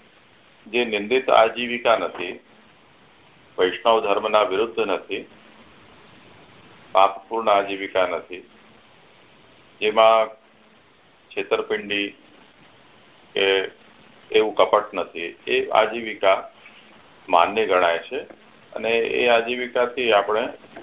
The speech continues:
કમાવેલું દ્રવ્ય છે એ પ્રભુ કાર્યમાં ઉપયોગમાં લઈ શકીએ છીએ. પણ જે દ્રવ્ય શાસ્ત્ર નિષિદ્ધ આજીવિકા હોય, જેમાં અત્યંત જીવ હિંસા, પરપીડા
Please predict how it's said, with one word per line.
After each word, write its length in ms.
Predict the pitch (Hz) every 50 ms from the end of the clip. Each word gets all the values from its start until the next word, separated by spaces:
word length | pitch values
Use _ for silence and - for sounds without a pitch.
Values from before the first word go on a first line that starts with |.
| - - -
કમાવેલું 520 | - 98 98 107 107 107 107 104 107 104
દ્રવ્ય 320 | 98 - 101 104 104 104 98
છે 160 | - - 104
એ 420 | 98 98 - - - 98 98 95
પ્રભુ 260 | - - 92 87 90 92
કાર્યમાં 720 | - 92 90 90 92 101 98 95 - - - - - -
ઉપયોગમાં 460 | 95 - - 92 90 90 90 117 117 107
લઈ 240 | 92 92 90 87
શકીએ 380 | - - 78 - 82 85 82 78
છીએ. 280 | - - 85 85 - - - - - - - - - - - - - - - - -
પણ 160 | - 104 101
જે 260 | 95 98 107 117 113
દ્રવ્ય 460 | - 110 113 110 113 110 98 92 107 - - - - - - - - - - - - _ - - - - - - - -
શાસ્ત્ર 400 | - 101 90 104 - - - 117
નિષિદ્ધ 380 | 110 101 95 - 117 117 110 120
આજીવિકા 640 | 107 101 104 101 104 107 101 104 101 - 107 101
હોય, 380 | 101 - - 104 104 104 110 113 - _ - - - - - - - - - - -
જેમાં 400 | 98 104 101 101 101 101 98 95
અત્યંત 560 | - - 107 - - - 101 101 101 95 98
જીવ 280 | 92 95 98 101 101
હિંસા, 540 | 98 95 95 95 95 95 - - 104 92 95
પરપીડા 760 | 92 - 95 92 95 - _ 98 95 92 95 92 90 90 90